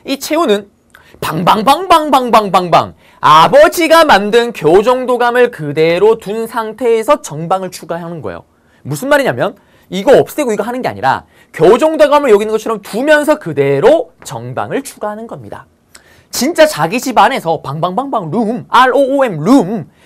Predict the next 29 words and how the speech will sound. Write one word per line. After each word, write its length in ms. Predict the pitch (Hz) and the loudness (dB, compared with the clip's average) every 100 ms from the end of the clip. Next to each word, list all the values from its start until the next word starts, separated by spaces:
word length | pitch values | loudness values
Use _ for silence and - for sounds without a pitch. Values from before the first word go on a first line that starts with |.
| _ - | _ -8
자기 360 | 151 190 277 | -2 0 -2
집 140 | 277 - | -2 0
안에서 360 | 196 302 294 | 2 0 -2
업무를 320 | 160 175 185 | -4 -6 -6
부는 280 | - 104 117 | -8 -12 -12
거예요. 200 | 104 80 - _ _ _ _ _ | -12 -12 -18 _ _ _ _ _
최우 260 | - 254 254 | -14 -10 -10
집에 220 | 240 262 | -8 -10
가면 320 | 160 104 117 - _ _ - | -12 -14 -16 -18 _ _ -14
이렇게 360 | 95 92 92 | -10 -10 -10
편말이 360 | - 220 214 190 | -16 -8 -8 -8
걸려 180 | 85 92 | -10 -16
있습니다. 380 | - - - - _ _ _ - | -20 -20 -20 -20 _ _ _ -14
정방이라고. 800 | 107 139 139 127 104 101 - _ _ _ _ | -12 -8 -8 -10 -12 -16 -18 _ _ _ _
그러면 180 | 147 180 | -10 -6
거기 200 | 156 156 | -6 -6
가면 160 | 175 | -6
어떻게 180 | 156 - | -8 -16
될까요? 220 | - 90 - _ _ | -14 -14 -16 _ _
최우가 520 | - - 180 185 185 123 | -16 -8 -8 -6 -6 -6
영혼 280 | 117 143 | -8 -10
없는 280 | 151 156 165 | -12 -12 -12
눈빛으로 440 | 143 120 127 - - _ _ _ | -14 -16 -18 -20 -20 _ _ _
소파에 480 | 226 220 240 202 | -6 -4 -6 -6
기대서 400 | 190 123 120 117 | -8 -10 -12 -12
이렇게 420 | 98 107 113 - 131 | -10 -8 -10 -12 -18
있는 220 | 107 117 | -16 -14
거예요. 300 | 95 58 _ _ _ - | -14 -14 _ _ _ -8
"야, 600 | 202 208 202 185 175 - | -4 -2 -2 -2 -4 -8